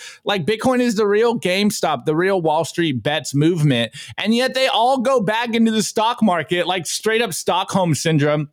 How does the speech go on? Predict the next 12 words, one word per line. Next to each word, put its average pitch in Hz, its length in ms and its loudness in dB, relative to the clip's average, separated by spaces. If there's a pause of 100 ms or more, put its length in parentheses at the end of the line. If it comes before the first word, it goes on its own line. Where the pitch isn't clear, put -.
(180)
and 190 160 2
not 233 180 0
understanding 208 680 0
the 175 80 0
game 170 260 0
going 170 240 2
on. 180 120 0
Actually, 196 440 -2
shouts - 500 -4
out 320 200 0
to, 233 240 2
um, 139 360 0